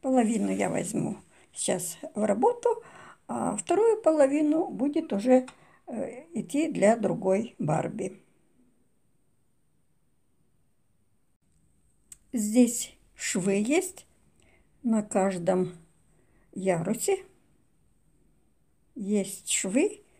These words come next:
их можно распороть, а я просто вырежу, чтобы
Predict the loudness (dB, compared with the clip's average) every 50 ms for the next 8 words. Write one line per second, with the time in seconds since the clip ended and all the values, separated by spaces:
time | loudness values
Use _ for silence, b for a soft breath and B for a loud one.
0 | b b b b b b b b _ _ -4 -4 -4 0 4 4 4 4 4 2
1 | 2 2 2 2 0 -2 -2 0 2 4 6 4 4 2 -6 -20 _ _ _ _
2 | _ b b b b b b b b -6 -4 -2 0 0 2 2 2 2 2 0
3 | 0 0 0 2 4 4 4 4 2 0 0 -2 -4 -4 -4 -6 -8 -8 -12 -20
4 | _ _ _ _ _ _ _ _ _ _ _ _ _ _ _ _ _ _ _ _
5 | _ _ _ _ _ _ _ _ _ _ _ _ _ _ _ _ _ _ _ _
6 | _ _ _ _ _ _ _ _ _ _ _ _ _ _ _ _ _ _ _ _
7 | _ _ _ _ _ _ _ _ _ _ _ _ _ _ _ _ _ -20 -12 -8
8 | -6 -4 0 0 0 0 0 -6